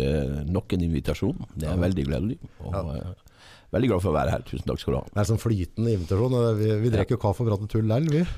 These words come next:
Speaker 1: Ja, men, eh, det, det er en del av hverdagen også, <laughs> så det, det går sikkert bare bra.
Speaker 2: Da kan vi bare mikrofonen rulle likevel.
Speaker 1: Ja, da kan vi bare la være med. Skulle egentlig hatt noe attåt her, men, eh, vi får ta det sånn bare med kaffe i dag.
Speaker 2: Hvordan hadde det gått, tror du?
Speaker 1: Jo,
Speaker 2: Hvis
Speaker 1: ja.
Speaker 2: vi hadde skjenket oss sånn der, eh,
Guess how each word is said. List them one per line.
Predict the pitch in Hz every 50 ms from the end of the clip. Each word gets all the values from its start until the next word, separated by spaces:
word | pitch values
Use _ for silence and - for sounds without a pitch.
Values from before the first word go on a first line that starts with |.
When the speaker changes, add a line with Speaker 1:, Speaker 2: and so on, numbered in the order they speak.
| - -
Speaker 1:
Ja, | - 170 226
men, | 233 214 214 208 190 190
eh, | 185 180 175 170 160 147 113 - -
det, | - 95 107 123 127 123 123 107
det | 113 131
er | 127
en | 110
del | 107 104 101
av | 87
hverdagen | 82 85 90 104 110 104 113
også, | 113 117 110 - - -
<laughs> | - - - - - -
så | - - 95 90
det, | 87 87 104 110 110 107 95 95
det | 127 147
går | 147 113
sikkert | - 80 80 80
bare | 76 67 65
bra. | - - - -
Speaker 2:
Da | 123 127
kan | - 110 110
vi | 107
bare | 104 101 101 101
mikrofonen | 98 95 - 87 85 92 95 95
rulle | 87 76 78 85 90 82
likevel. | - 76 80 98 107
Speaker 1:
Ja, | 80 80 73 58
da | 55 76
kan | 82 82
vi | 69 67
bare | 65 58 60
la | 62 58
være | 52 52 52
med. | - - -
Skulle | - - - 98 104 117
egentlig | 113 - - 82 76
hatt | 95 92 95 87
noe | 78 80 80 - - 64 -
attåt | - 95 - - _ - 95 80 - -
her, | - 82 - - -
men, | 82 85 87 90
eh, | 87 87 87
vi | 87 87
får | - 76 76
ta | - 85 82
det | 71 - -
sånn | - 80 76 71 76
bare | 80 76 71
med | 67 64 -
kaffe | - 58 - - - -
i | -
dag. | - 50 - - - - - - - - - -
Speaker 2:
Hvordan | 90 80 98 104 113
hadde | 117
det | 123 117
gått, | 107 -
tror | - 131 143
du? | 180 196 - - - - - 85
Speaker 1:
Jo, | 69 - 90 -
Speaker 2:
Hvis | 110 113 113 104 - - -
Speaker 1:
ja. | 131 131
Speaker 2:
vi | 120
hadde | 117 120 120 117 113 113 101
skjenket | 104 - - 123 107 82 -
oss | 113 113 -
sånn | 117 110 107 104
der, | 104 107
eh, | 107 104 101 98 98